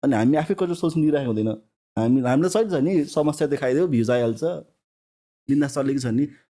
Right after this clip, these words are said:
but सोल्युसन चाहिँ के हो त नि, अब कता जाने हो त नि, त्यसमा डिस्कसन चाहिँ अझै बढाउनु पऱ्यो क्या, जुन चाहिँ उहाँहरूले पनि सक्नु भएको छैन क्या। समस्या त मजाले लेयर डेटासहित थाहा छ नि उहाँहरूलाई त, हामीसँग त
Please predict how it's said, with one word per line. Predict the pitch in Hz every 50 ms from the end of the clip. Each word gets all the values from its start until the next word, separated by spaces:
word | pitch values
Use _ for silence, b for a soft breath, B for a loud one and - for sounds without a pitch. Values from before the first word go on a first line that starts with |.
| - -
but | 185 170
सोल्युसन | - - 196 196 220 220 214 220 220
चाहिँ | 214 220 208
के | - 208
हो | 175 131
त | 117
नि, | - 156 175
अब | 175 175
कता | 185 185 185
जाने | 180 160 156 147 127
हो | 120 107
त | 113
नि, | 113 151 185 165
त्यसमा | - - _ _ _ _ - 180 185 - 202 185
डिस्कसन | 180 165 165 160 - 170 160 - 175
चाहिँ | 175 - 165
अझै | 160 165
बढाउनु | 143 139 131 127 123 120 104
पऱ्यो | 110 101 101 98
क्या, | - 135 135 - _ _ _ _ _ _ _ _ _ -
जुन | 147 175 190
चाहिँ | 190 214 170
उहाँहरूले | 131 117 117 120 135 156 170 170 170 - - _ _ -
पनि | 180 196
सक्नु | 190 - 165 143 151 147 147
भएको | 120 101 -
छैन | - 110 107 104
क्या। | 101 -
समस्या | 123 - _ _ _ _ - 151 160 165 - 180
त | 185
मजाले | 165 151 151 139 147 147 151 156 160 156
लेयर | 139 131 131 135 139 143 135 135
डेटासहित | 123 117 117 139 143 160 156 160 170 170 165
थाहा | 139 117
छ | - 131
नि | 127
उहाँहरूलाई | 104 95 92 92 92 95
त, | - - 135 131 - _ _ _ _ _ _ -
हामीसँग | 101 104 123 127 143
त | 139 127 127 - - -